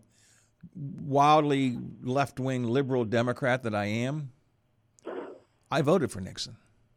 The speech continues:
because I thought George McGovern, as much as I agree with his policies, I didn't think he could go, I don't think he could run the country. So I, believe it or not, I voted for Nixon. Blame me for the crook in office that time. Um, all right.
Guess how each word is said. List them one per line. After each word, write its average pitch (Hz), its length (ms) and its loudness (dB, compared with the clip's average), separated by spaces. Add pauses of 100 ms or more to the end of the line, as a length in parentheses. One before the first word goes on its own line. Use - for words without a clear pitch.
(1080)
because 127 560 2 (120)
I 139 120 0
thought 135 260 -2
George 123 220 0
McGovern, 123 580 -2 (400)
as 127 260 -8
much 139 220 -2
as 117 100 -4
I 117 80 0
agree 110 180 -2
with 107 60 0
his 107 120 -4
policies, 117 500 -2
I 131 120 -4
didn't 127 120 -2
think 127 140 -4
he 123 40 -2
could 101 180 -10
go, - 80 -6 (180)
I 120 80 -2
don't 123 80 -2
think 117 120 -4
he 113 80 -4
could 101 140 -4
run 113 120 -2
the 120 60 -4
country. 123 360 -8 (640)
So - 120 -8
I, 107 120 -8 (320)
believe 117 240 0
it - 20 -2
or 117 40 -2
not, 123 180 -2
I 107 60 -2
voted 110 280 -2
for 104 80 -6
Nixon. - 380 -8 (340)
Blame 175 420 4
me 208 280 8
for 123 120 -2
the 113 120 2
crook - 260 2
in 107 140 2
office 107 340 2
that 120 240 2
time. 82 320 -8 (520)
Um, 92 440 -6 (800)
all - 100 -8
right. 113 220 -6